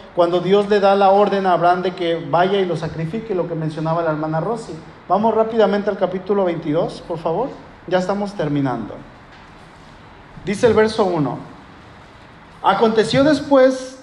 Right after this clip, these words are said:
de estas cosas que probó Dios a Abraham y le dijo: 'Abraham', y él respondió: 'Heme aquí'.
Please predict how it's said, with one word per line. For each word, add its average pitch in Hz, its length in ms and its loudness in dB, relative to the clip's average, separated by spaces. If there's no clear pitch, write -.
de 190 140 4
estas 220 320 0
cosas 175 500 -2
que 185 140 0
probó 185 340 2
Dios 226 320 2
a 233 80 4
Abraham 170 560 2
y 175 100 0
le 175 140 2
dijo: 202 360 2
'Abraham', 156 800 2
y 165 160 0
él 185 140 4
respondió: 185 560 0
'Heme 175 320 0
aquí'. 185 520 -2